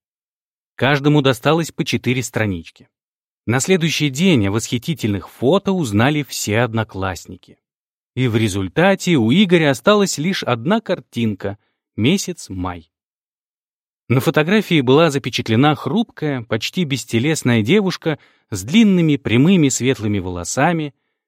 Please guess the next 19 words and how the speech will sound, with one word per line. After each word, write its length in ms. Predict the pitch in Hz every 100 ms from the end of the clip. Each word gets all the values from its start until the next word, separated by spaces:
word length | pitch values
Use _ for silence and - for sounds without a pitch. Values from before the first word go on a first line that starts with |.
| _ -
большие 520 | 98 98 - 147 123
голубые 440 | 120 110 120 123
глаза 440 | 110 110 104 123 139
фотомодели 760 | 143 143 113 107 104 151 139
мечтательно 840 | 127 123 - - 185 185 160 156
смотрели 500 | - 113 113 104 92
вдаль, 480 | 87 90 151 202 175 _ _ _ _ _ -
тонкий 420 | 170 180 - 135
нос 420 | 143 185 165 -
мог 280 | 107 143 -
показаться 560 | 120 120 107 139 - 117
чуть 340 | - 127 107
длинноватым, 920 | 110 117 101 92 101 208 190 98 87 _ _ _ _ _ -
но 140 | 113
он 120 | 131
совершенно 720 | - 131 131 - 151 175 196 190
не 140 | 170
портил 460 | - 120 135 135 113
девушку. 600 | 95 82 82 - _